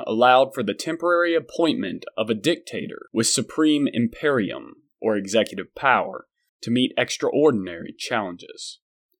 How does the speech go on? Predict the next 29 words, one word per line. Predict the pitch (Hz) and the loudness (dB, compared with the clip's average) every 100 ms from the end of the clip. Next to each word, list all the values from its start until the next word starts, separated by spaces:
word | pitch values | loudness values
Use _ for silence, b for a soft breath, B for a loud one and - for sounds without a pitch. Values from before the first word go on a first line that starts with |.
| _ _ _ _ _ - | _ _ _ _ _ -2
Typically | 170 156 175 165 | -2 2 4 6
only | 160 156 | 6 4
resorted | 135 131 151 151 110 | 2 2 2 2 0
to | 117 101 | -2 -2
in | 98 | -2
times | 95 131 120 107 | -4 -2 -2 -2
of | 92 | -2
great | 117 104 | 0 0
crisis, | - 151 147 135 - - - - | -2 0 0 0 -6 -8 -8 -6
when | 110 107 | -4 -2
the | 101 | 0
regular | 110 110 107 101 | 2 2 0 -2
consuls | 92 - 147 139 - 98 92 - - | -4 -4 -4 -4 -4 -6 -8 -12 -4
were | 104 | 0
not | 107 98 | 2 2
up | - | -2
to | 110 | -6
the | 92 | -12
task, | - 135 110 - - - _ _ _ _ _ | -4 0 0 -2 -8 -12 _ _ _ _ _
the | 131 | 0
dictator | 131 196 202 196 202 | 2 2 2 2 4
was | 151 120 - | 2 0 4
often, | 170 165 104 92 107 113 | 6 6 2 -6 -4 0
but | 143 | 2
not | - 214 | 4 4
always, | - 135 95 90 92 110 - b b | 4 4 2 -2 -8 -12 -14 b b
appointed | - 131 160 151 151 147 | -4 -2 2 4 2 2
for | 127 120 | 2 4
a | 120 | 4